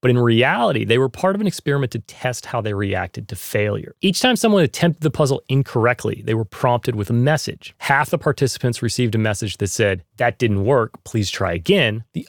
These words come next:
other half got, "That didn't work, you lost five points, you now have one hundred ninety-five points, please try again." The results were as you'd expect. People who were losing points with each failed attempt had a success rate of fifty-two percent for solving the puzzle,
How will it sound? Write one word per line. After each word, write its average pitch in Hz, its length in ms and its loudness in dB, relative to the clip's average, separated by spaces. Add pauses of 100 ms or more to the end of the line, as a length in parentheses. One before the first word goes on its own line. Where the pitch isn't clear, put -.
other 247 260 4
half 107 540 0
got, 107 420 0
"That 151 300 0
didn't 107 240 2
work, 95 320 -2 (140)
you 131 220 2
lost 175 300 0
five 151 280 0
points, 104 560 -2
you 120 200 0
now 135 240 4
have 117 220 0
one 147 340 0
hundred 117 360 2
ninety-five 117 640 0
points, 90 380 -6
please 95 380 -4
try 85 280 -4
again." 98 440 0 (100)
The 175 80 2
results 196 300 4
were 226 180 0
as 127 240 0
you'd 123 100 0
expect. - 520 -6
People 175 220 4
who 185 80 6
were 196 120 4
losing 170 400 4
points 160 260 0
with 135 100 -2
each 139 140 -2
failed 131 200 0
attempt 117 340 -4
had 120 160 -2
a - 20 -4
success - 460 -6
rate 117 180 0
of 92 100 -12
fifty-two 165 520 0
percent 113 340 -2
for - 80 -10
solving 107 300 0
the 98 60 -2
puzzle, 101 340 -2